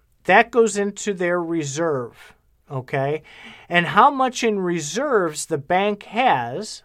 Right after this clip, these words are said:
there's minimums and maximums set by the Fed, that bank essentially is permitted to and fully takes advantage of the Federal Reserve requirements, which means they can loan out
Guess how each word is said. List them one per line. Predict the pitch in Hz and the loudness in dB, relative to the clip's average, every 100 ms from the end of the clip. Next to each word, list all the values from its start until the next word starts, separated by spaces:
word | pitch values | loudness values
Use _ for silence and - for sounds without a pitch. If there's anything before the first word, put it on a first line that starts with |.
| _ - | _ -2
there's | 160 147 | -2 0
minimums | 170 202 208 202 202 170 | 2 2 2 0 -2 -6
and | 160 | -4
maximums | 160 180 180 - 175 175 170 | 0 0 0 -4 -6 -6 -6
set | - 165 156 | -2 -2 0
by | 170 170 | 0 0
the | 185 | -2
Fed, | - 139 117 135 143 - _ _ _ _ _ - _ _ _ _ - | -8 -8 -8 -10 -16 -20 _ _ _ _ _ -20 _ _ _ _ -6
that | 165 226 277 - | 6 8 8 4
bank | 233 220 202 - | 6 6 4 -4
essentially | 180 160 - 262 294 - 196 160 147 147 143 _ _ _ - | -6 -4 0 0 0 -2 -2 2 2 0 -6 _ _ _ 2
is | 196 190 | 4 4
permitted | - 208 202 202 262 208 147 | -2 0 2 2 4 2 0
to | - 143 156 156 | -4 -2 -2 -4
and | 151 143 - | -6 -8 -10
fully | - 240 262 202 | 2 4 4 -2
takes | - 190 175 170 | -4 -4 -4 -10
advantage | 147 160 143 127 110 113 | -4 -4 -4 -6 -12 -16
of | 104 131 143 _ _ _ - - - | -16 -18 -20 _ _ _ -20 -18 -6
the | 175 | -4
Federal | - 226 233 233 226 | 4 6 8 8 8
Reserve | 208 196 156 185 185 170 | 6 -2 -2 -2 -2 -4
requirements, | 180 - 269 233 151 135 - | -8 0 4 4 0 -10 -6
which | 180 170 190 | -6 -4 -2
means | 196 196 190 147 | 0 0 -2 0
they | 185 269 | 2 2
can | - 247 | 0 -4
loan | 214 196 240 233 233 | 0 2 2 2 0
out | 226 156 123 131 | 0 -2 -4 -10